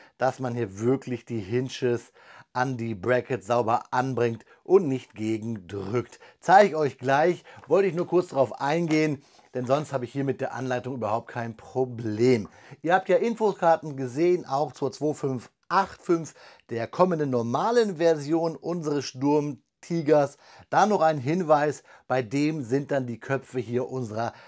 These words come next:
Granaten beziehungsweise Raketenkartuschen nicht bedruckt, sondern ganz normal grün. Und das noch als Hinweis. Anleitung geht zur Seite. Ich habe euch ja gezeigt, ich habe die acht, hundert als Zertifikat und habe mir hier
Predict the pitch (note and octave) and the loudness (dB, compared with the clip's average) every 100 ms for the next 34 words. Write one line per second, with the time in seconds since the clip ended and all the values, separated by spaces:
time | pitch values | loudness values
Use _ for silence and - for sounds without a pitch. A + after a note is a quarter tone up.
0 | - G#2 G2 A2+ A2+ A2+ B2+ A2 A#2 A2 | -18 -12 -4 -2 -2 -2 -2 -2 -10 -10
1 | - B2 G#2 A#2 A2 G#2 A2 - B2 B2 | -6 -6 -4 -4 -4 -4 -6 -6 -8 -8
2 | A#2+ A2 A#2+ A#2 C3+ A2 A2+ - C3+ A2+ | -10 -6 -6 -6 -8 -6 -8 -8 -8 -4
3 | A#2 A#2 - - - A#2+ A2+ G#2 G#2+ A2 | -4 -6 -16 -20 -12 -10 -10 -12 -12 -10
4 | G#2 G2 A#2 - _ A#2 A2 A#2+ F2 D2+ | -8 -6 -8 -12 _ -8 0 0 -2 0
5 | C3+ C3+ D3+ C#3 C#3 D3 - - _ - | 2 2 0 2 2 0 -2 -18 _ -2
6 | E3+ A#2+ F2+ F2+ - F#3+ G3 F3 E3 D3+ | -2 -2 -8 -12 -4 0 0 0 -2 -4
7 | - B2 A2 A#2 D#3 A3+ B3 A#3+ B3 - | 0 0 0 2 6 6 4 2 0 -2
8 | - _ - _ D#3 D#3 E3 C#3 C#3+ C3+ | -14 _ -20 _ 0 2 2 4 6 6
9 | A#2 - - A2 A2 - E3+ F#3 F3+ C3 | 4 -6 -10 -10 -2 6 8 6 2 -6
10 | - B2+ - A2+ - E3+ F3 - - - | 0 0 0 -6 2 4 4 -4 -20 -20
11 | - - - A3+ A#3 G#3+ F#3+ C#3+ C#3+ - | -20 -6 4 4 6 2 2 0 -2 -2
12 | C#3+ C3 B2 A#2+ D#3+ F#3+ D3 D#3 C3 G#2+ | -2 -2 -4 2 4 4 2 0 0 -4
13 | C3+ D3+ | 2 4